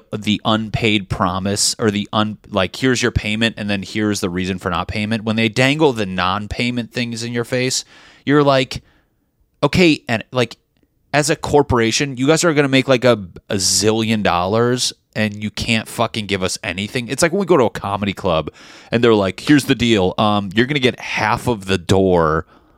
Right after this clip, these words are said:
but we're not gonna promote your show at all." How does that sound? You're like, "What the fuck? Why would I?" Like, it's such, you get smacked around so much. That's why I understand, like, when artists, like, they always get yelled at for getting, like, greedy. You're like, "No, I mean, I don't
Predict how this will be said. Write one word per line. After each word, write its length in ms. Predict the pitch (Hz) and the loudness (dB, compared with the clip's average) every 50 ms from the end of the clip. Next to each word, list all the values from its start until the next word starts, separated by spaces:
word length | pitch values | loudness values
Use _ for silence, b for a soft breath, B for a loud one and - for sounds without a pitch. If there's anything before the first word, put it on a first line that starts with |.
| b b b b b | b b b b b
but 160 | - 117 101 | -2 0 0
we're 140 | 98 110 117 | 0 0 2
not 160 | 123 120 120 | 2 2 2
gonna 180 | - 117 107 95 | 2 0 0 2
promote 340 | - - 120 107 104 104 90 | 2 0 2 2 2 0 2
your 120 | 104 92 | 0 -2
show 340 | - - - 117 104 95 92 | -2 0 0 2 4 4 4
at 60 | 92 90 | 4 4
all." 500 | 87 90 87 85 85 80 80 80 - b b b b b b b b b b _ _ _ - - | 4 4 4 4 4 2 0 -2 -6 b b b b b b b b b b _ _ _ -4 -2
How 160 | - 151 139 | 0 0 0
does 140 | 127 113 101 | 0 0 0
that 220 | 104 104 113 - | 0 -2 -2 -2
sound? 220 | - 104 90 87 | -4 -4 -4 -2
You're 80 | 87 85 | -2 -4
like, 140 | 90 - - | -4 -2 -2
"What 80 | - | 0
the 100 | - 170 | 0 0
fuck? 600 | - - - - - - 85 95 135 - - - - - | -2 -2 -12 -8 -2 -2 0 0 0 -4 -8 -16 -20 -16
Why 320 | - 123 113 117 135 147 | -6 -2 0 2 4 4
would 160 | 156 156 147 139 | 4 4 2 0
I?" 100 | - - | -2 -2
Like, 320 | 127 117 110 104 - - b b b b b b b b b b | 0 0 0 0 -2 -6 b b b b b b b b b b
it's 160 | 135 131 - | -2 0 2
such, 380 | - - - 156 147 - - - - - - | 2 4 4 2 2 2 -2 -4 -6 -10 -6
you 160 | 139 139 151 | -2 -2 2
get 180 | 143 185 160 - | 2 0 0 0
smacked 600 | - - - - - 113 110 107 120 - - - | -2 -2 -2 -2 -2 -2 -2 -2 -2 -2 0 2
around 300 | 127 117 110 107 104 90 | 2 4 4 2 0 0
so 140 | - 113 104 | 0 -2 0
much. 240 | 101 101 95 - | 0 0 -2 -2
That's 200 | - 123 123 - | -2 -2 0 2
why 140 | 180 180 160 | 4 4 4
I 20 | 139 123 | 4 2
understand, 400 | 120 107 101 - - 107 101 95 | -2 -4 -4 -6 -8 -8 -6 -6
like, 120 | 95 92 - | -6 -4 -2
when 120 | 98 85 | -4 -2
artists, 340 | - 90 87 87 87 - - | -2 -4 -4 -4 -4 -6 -6
like, 220 | 92 90 82 - b b b b b b | -6 -8 -8 -10 b b b b b b
they 60 | - 113 | -2 0
always 140 | 110 107 - | 0 0 -2
get 120 | 104 85 | -4 -4
yelled 200 | - 98 95 92 92 | -4 -4 -4 -4 -4
at 80 | 85 | -6
for 80 | - 92 | -8 -8
getting, 180 | 87 85 90 87 | -8 -8 -6 -6
like, 180 | 87 78 73 | -8 -8 -8
greedy. 440 | - - 85 82 80 82 82 87 98 | -8 -8 -6 -6 -6 -8 -8 -6 -8
You're 180 | 101 98 95 92 | -6 -4 -4 -4
like, 200 | 92 90 87 - | -4 -4 -6 -8
"No, 420 | 110 120 127 151 160 170 165 127 - | -10 -6 -2 -2 0 2 0 0 0
I 80 | - 117 | 0 -2
mean, 180 | 120 123 117 | -2 -2 -4
I 120 | 110 110 123 | -2 0 0
don't 280 | 147 156 139 104 - | 2 0 0 -2 -8